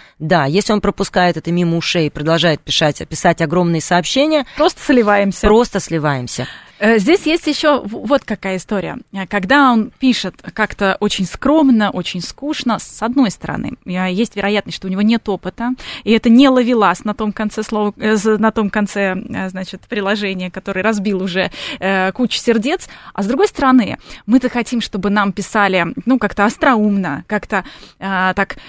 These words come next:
Speaker 2: э, весело, чтобы нам было радостно и так далее. Но здесь тогда есть шанс, что этот человек действительно просто со всеми переписывается, и это для него уже там сто,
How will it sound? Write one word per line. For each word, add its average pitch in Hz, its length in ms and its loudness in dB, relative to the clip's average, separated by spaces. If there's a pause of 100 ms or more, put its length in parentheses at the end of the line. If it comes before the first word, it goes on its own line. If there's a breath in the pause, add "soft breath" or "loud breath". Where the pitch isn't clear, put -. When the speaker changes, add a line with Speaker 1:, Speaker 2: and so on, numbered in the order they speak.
(160 loud breath)
Speaker 2:
э, 196 360 2
весело, 226 720 4
чтобы 196 260 -4
нам 226 160 4
было 247 180 4
радостно 214 560 0
и 202 40 -4
так 220 180 -2
далее. 320 320 0
Но 226 140 6
здесь 247 240 2
тогда 285 240 2
есть 277 160 2
шанс, 392 240 -4
что - 120 -4
этот 226 220 -2
человек 196 420 -4
действительно 247 600 0
просто - 280 -10
со 320 140 0
всеми 165 300 -8
переписывается, 294 720 0
и 254 60 4
это 247 180 4
для 220 140 0
него 226 240 0
уже 233 240 0
там 220 180 0
сто, 262 220 -2